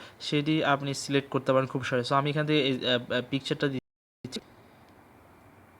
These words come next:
ওকে, ডান। সেভ। সে-, এটা হচ্ছে আপনার নিজের পিকচার দিতে পারেন। So আমি এখানে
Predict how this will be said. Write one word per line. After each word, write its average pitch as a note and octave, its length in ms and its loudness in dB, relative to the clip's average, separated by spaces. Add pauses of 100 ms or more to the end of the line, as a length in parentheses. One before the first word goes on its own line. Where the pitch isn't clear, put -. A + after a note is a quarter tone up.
(2500)
ওকে, B2 260 -10
ডান। A2+ 300 -6 (1600)
সেভ। A2+ 240 -6 (2500)
সে-, B2+ 220 -2
এটা C#3+ 140 0
হচ্ছে E3 140 2
আপনার D#3+ 240 6
নিজের D3+ 260 4
পিকচার D#3 280 4
দিতে C#3+ 140 4
পারেন। D#3+ 160 2
So E3+ 100 0
আমি C#3+ 160 2
এখানে D3 300 0